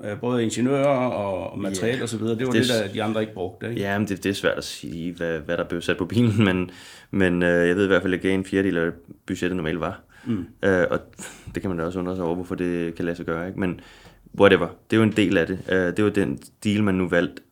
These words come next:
Speaker 2: at tage.
Speaker 1: Mm.
Speaker 2: Øh, men pengene var der simpelthen ikke, øh, til at, til at købe ind, købe sig ind, øh, i,
Speaker 1: Nej.
Speaker 2: i det store team. De testede med, med, med A R T og, og, og Status, dem der vandt egentlig. Øh, men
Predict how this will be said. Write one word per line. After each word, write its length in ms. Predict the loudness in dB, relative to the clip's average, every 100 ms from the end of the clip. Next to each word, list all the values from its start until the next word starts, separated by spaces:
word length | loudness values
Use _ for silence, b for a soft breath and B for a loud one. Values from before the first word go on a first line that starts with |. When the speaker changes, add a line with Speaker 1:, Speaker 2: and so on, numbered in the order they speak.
| -14
Speaker 2:
at 60 | -6
tage. 320 | -2 -2 -4 -8
Speaker 1:
Mm. 260 | -6 -6 B B B B -4
Speaker 2:
Øh, 300 | -2 0 -2 -6
men 200 | -4 -2
pengene 280 | -2 -2 0
var 100 | 0
der 80 | -2
simpelthen 340 | -4 -4 -4 -6
ikke, 120 | -8 -8
øh, 100 | -8
til 180 | -6 -2
at, 320 | 0 0 -2
til 180 | -6 -8
at 80 | -8 -12 _ _ _
købe 320 | -6 -4 -4 -6
ind, 180 | -6
købe 160 | -8 -8
sig 140 | -6
ind, 200 | -8 -6
øh, 240 | -6 -6 -6
i, 440 | -8 -8 -12 -14 -16 -14
Speaker 1:
Nej. 100 | -10
Speaker 2:
i 60 | -8
det 120 | -8
store 160 | -6 -4
team. 160 | -4
De 60 | -2
testede 340 | -2 0 0
med, 180 | 0 -2
med, 220 | -2 -4
med 160 | -4 -6 -6
A 200 | -4 -4
R 40 |
T 160 | -6 -8 -6 -6
og, 140 | -8 -10 B B B B B -6
og, 760 | -4 -2 -2 -2 -4 -10 -14
og 140 | -14 -8
Status, 400 | -4 -4 -6 -6
dem 140 | -4
der 60 | -2
vandt 420 | -2 -6 -10 -12
egentlig. 340 | -8 -6 -6 -8 -14 _ -10
Øh, 400 | -6 -6 -6 -6
men 320 | -4 -4 -4